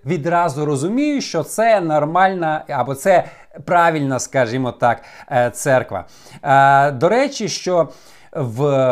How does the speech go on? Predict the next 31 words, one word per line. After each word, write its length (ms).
в 220
наших 480
країнах, 720
і, 360
на 320
жаль, 380
це 440
навіть 520
трапляється 720
в 140
Україні, 720
що 520
коли 240
люди 260
почують, 640
що 220
ти 240
там 260
ходиш 420
до 200
п'ятдесятників, 800
тебе 380
можуть 420
назвати 600
сектою 720
або 300
яким-то 460
культом. 580
Ще 380
ми 160
повинні, 540